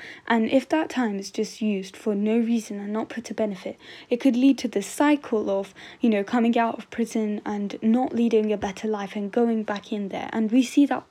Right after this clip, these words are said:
all the time, even now. And I think that by establishing libraries or, or these lectures, even if it's just a small step,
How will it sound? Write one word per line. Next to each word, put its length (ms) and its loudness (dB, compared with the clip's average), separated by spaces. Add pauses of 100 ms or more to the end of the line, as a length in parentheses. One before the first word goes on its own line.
all 340 4
the 120 0
time, 520 -8
even 280 -2
now. 220 -8 (380)
And 120 4
I 80 6
think 280 2 (420)
that 220 2
by 160 2
establishing 720 -2
libraries 640 -2
or, 320 -2
or 100 0
these 300 -4
lectures, 640 -2
even 300 4
if 160 -4
it's 180 -10
just 240 -10
a 40 -8
small 360 0
step, 460 -8